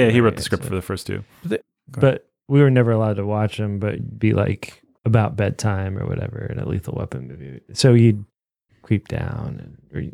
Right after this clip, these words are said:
Speaker 2: you get little bits and pieces of it.
Speaker 1: Oh, yeah, yeah.
Speaker 3: I've only seen T V edits, I think. I know that they have sex in them and stuff, so they weren't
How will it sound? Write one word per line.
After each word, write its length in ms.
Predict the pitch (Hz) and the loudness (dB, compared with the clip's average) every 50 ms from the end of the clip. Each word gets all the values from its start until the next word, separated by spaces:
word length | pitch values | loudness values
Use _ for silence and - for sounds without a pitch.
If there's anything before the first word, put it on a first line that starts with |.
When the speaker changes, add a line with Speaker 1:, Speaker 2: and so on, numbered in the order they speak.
| - - | -12 -4
Speaker 2:
you 140 | 120 120 113 | 0 2 2
get 120 | 113 - - | 2 2 0
little 160 | 101 92 85 | -2 -6 -6
bits 260 | 80 - 87 82 - | -6 -8 -8 -8 -8
and 100 | 73 71 | -10 -12
pieces 380 | - - 71 - - - 87 82 | -14 -18 -20 -20 -20 -20 -20 -20
of 120 | - - | -20 -20
it. 120 | - - _ _ _ _ - - | -20 -20 _ _ _ _ -6 -2
Speaker 1:
Oh, 120 | 113 107 98 | 0 0 0
yeah, 240 | 85 73 65 69 - _ _ - | 0 -2 -6 -10 -14 _ _ -10
yeah. 200 | 98 92 78 - - | -6 -6 -4 -2 2
Speaker 3:
I've 220 | - 190 196 180 | 2 2 2 2
only 180 | 208 202 175 156 | 2 2 2 2
seen 320 | - - 151 139 131 - _ _ _ _ - | 4 4 4 4 2 2 _ _ _ _ -6
T 140 | - 131 123 | -2 -2 0
V 140 | 139 123 | 2 2
edits, 220 | 117 113 113 - - | 2 2 2 0 0
I 80 | 113 | 0
think. 240 | 107 - 131 123 - - - | 0 2 0 0 0 0 2
I 140 | 127 139 143 | 2 4 4
know 180 | 143 147 151 | 6 4 4
that 140 | 131 123 101 | 2 2 0
they 100 | 117 110 | 0 0
have 180 | 110 107 110 - | 0 -2 -4 -6
sex 280 | - 104 95 - - 107 | -6 -6 -6 -8 -8 -8
in 60 | 92 | -8
them 120 | 90 87 | -8 -6
and 100 | 90 - | -6 -6
stuff, 340 | - - 101 95 95 - - | -6 -4 -4 -4 -4 -6 -6
so 140 | - - 107 | -6 -4 -2
they 100 | 104 113 | -2 0
weren't 280 | 113 120 131 117 - | 0 2 2 0 0